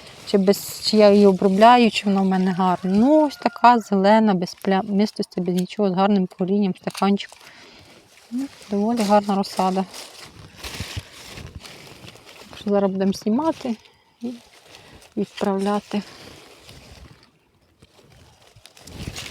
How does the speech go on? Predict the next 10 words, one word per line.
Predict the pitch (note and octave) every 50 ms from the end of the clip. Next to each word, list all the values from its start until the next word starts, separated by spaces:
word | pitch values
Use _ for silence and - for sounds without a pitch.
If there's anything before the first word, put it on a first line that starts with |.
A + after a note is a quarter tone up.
| - - - - -
замовлення. | G3+ - - G#3+ G3+ F#3+ F#3 E3 - D#3+ F3+ F3+ E3 D3 - - - - - - G1+ G1+ G1+ - - _ _ _ _ _ _ - - - - - - - - - F#5+ F5 - F#5 F#5 F#5 - - - - - - F5+ F5+ F5+ F5+ F5+ F5+ F5+ - - - - - - - - E5+ - - -
Ще | - - - - - - C4 C4+ C4+
на | C4 B3+ B3+ B3
що | - - - - C4+ C4
лишається, | B3+ B3+ B3 - - - B3+ B3 B3 A#3+ B3 B3 A3+ - - - A#3 A3+
відправ-, | G#3+ G#3+ A3+ - _ - A#3+ B3 A#3 A3
буду | G#3+ G#3+ G#3+ A#3+ A#3
сьогодні | - - B3 A3+ G#3+ G#3+
відправляти, | G#3 G#3+ - - - A#3 A#3 G#3+ A3+ A3+ A3+ A3+ - - A3+ A3+ A3 - _ _ - - - - - - - - - _ - - _ -
е, | G#3+ G3+ G3+ G3 F#3+ F#3+ F#3 F#3